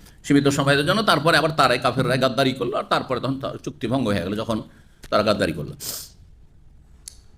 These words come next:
বর্তমানে দারুল ইসলাম আর দারুল হার্ব, এটা শুধু বলা যাবে না, বরং কিছু কিছু দেশ আছে, বরং অধিকাংশ দেশ আছে তা-, যারা দারুস সিলম,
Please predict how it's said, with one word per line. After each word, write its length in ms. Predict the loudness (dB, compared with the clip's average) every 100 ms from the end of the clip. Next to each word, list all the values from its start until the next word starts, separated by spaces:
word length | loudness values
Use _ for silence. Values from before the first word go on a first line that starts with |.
| -4
বর্তমানে 580 | 2 4 6 6 6 4 2 -8 -14 -20 -20 -20 -20 -20 -20 -20 -20 -20 -20 -20 0
দারুল 300 | 4 6 4
ইসলাম 340 | 2 2 2 2 -4 -12 -20 -20 -12 -2
আর 100 | 2
দারুল 360 | 4 4 4
হার্ব, 240 | 2 2 0 -6 -20 -20 -20 _
এটা 180 | 0 0
শুধু 200 | 2 2
বলা 200 | 2 2
যাবে 180 | 0 -4
না, 120 | -12 -16 -20 -20 -20 -20 -20 -20 -20 -20 -20 -6
বরং 440 | 0 2 2 0 -6 -6
কিছু 200 | -2 0
কিছু 260 | 2 2 2
দেশ 220 | 4 4 4
আছে, 260 | 0 0 -4 -6 -18 -6
বরং 260 | 0 2 4
অধিকাংশ 460 | 4 4 2 2 2
দেশ 260 | 2 2
আছে 220 | 0 0
তা-, 240 | -2 -2 0
যারা 240 | 2 2
দারুস 280 | 4 4 4
সিলম, 280 | 6 6